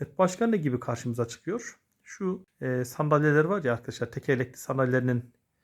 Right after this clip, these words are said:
e, takıldığı yerlerdeki ayakların arkadaşlar arasındaki açılar yine eşit yetmiş ikişer derece olacaktır. En güzel denge durumundan birisi. Evet, yıldızlar arkadaşlar aslında,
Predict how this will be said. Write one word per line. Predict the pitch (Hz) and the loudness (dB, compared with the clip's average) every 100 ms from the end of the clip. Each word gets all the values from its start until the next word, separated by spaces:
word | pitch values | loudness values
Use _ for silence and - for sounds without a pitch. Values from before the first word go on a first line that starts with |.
| _ _ _ - | _ _ _ -8
e, | 123 120 | -6 -6
takıldığı | - 151 - 185 185 | -6 -6 0 2 4
yerlerdeki | 170 135 123 117 - | 4 4 2 -2 0
ayakların | 135 139 - 147 143 | 2 2 2 0 2
arkadaşlar | 120 - - - 135 | 0 -2 -10 -10 -4
arasındaki | 139 131 143 127 135 | -4 -4 -6 -4 -6
açılar | 120 127 | -4 -2
yine | 113 120 185 - _ _ | 0 0 -2 -10 _ _
eşit | - 143 - 139 | -6 -6 -4 -6
yetmiş | 135 151 - | -4 -6 -6
ikişer | - 165 165 | 2 2 2
derece | 113 110 113 | -2 -2 -4
olacaktır. | 110 110 107 - 226 - _ _ _ _ _ _ _ | -4 -8 -10 -12 -14 -18 _ _ _ _ _ _ _
En | 175 | -2
güzel | 131 151 156 | 2 2 4
denge | 135 127 127 | 2 2 0
durumundan | 117 113 110 107 104 | 0 0 0 -2 -4
birisi. | 107 - - - _ _ | -6 -6 -8 -10 _ _
Evet, | 170 - - | -6 -6 0
yıldızlar | 165 196 220 220 226 - | 0 2 2 2 0 -4
arkadaşlar | 185 - 147 151 | -6 -6 -4 -2
aslında, | 147 165 147 143 - | -2 0 2 2 -2